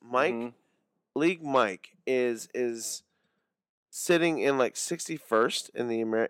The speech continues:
Speaker 1: eh, F P L America Podcast League.
Speaker 2: Okay.
Speaker 1: But that didn't matter 'cause he beat me. It was sixty-three. I said sixty-one. It was sixty-three to fifty-eight.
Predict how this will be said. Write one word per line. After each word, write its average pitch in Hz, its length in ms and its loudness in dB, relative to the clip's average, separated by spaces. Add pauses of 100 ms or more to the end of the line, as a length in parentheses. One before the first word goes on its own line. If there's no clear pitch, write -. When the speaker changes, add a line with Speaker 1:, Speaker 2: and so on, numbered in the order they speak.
Speaker 1:
eh, 120 180 2
F 123 220 0
P - 80 0
L 123 80 4
America 117 280 -2
Podcast 110 600 -6
League. 92 340 -16
Speaker 2:
Okay. 110 300 0 (340)
Speaker 1:
But 110 240 -8
that 120 200 2
didn't 127 280 -2
matter 101 360 -2 (220)
'cause - 120 -12
he 120 80 -6
beat 113 260 -2
me. 95 240 -6
It 113 80 0
was 107 140 0
sixty-three. 104 540 -8
I 85 40 -14
said 95 200 -10
sixty-one. 95 520 -10
It - 80 -10
was - 80 -10
sixty-three 104 540 -10
to 98 60 -14
fifty-eight. - 500 -12